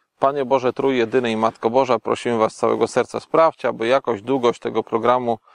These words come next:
była zgodna z waszą przenajświętszą wolą, a nigdy z naszą.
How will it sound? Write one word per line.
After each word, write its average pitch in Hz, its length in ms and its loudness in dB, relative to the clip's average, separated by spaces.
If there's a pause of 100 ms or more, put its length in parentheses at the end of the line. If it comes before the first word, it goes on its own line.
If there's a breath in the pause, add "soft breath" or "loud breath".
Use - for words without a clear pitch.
(380 soft breath)
była 113 220 0
zgodna 135 360 0
z 104 60 -14
waszą 117 280 -2
przenajświętszą 113 720 -2
wolą, 120 380 2 (760)
a 113 140 2
nigdy 117 340 -4
z 101 60 -12
naszą. 127 480 0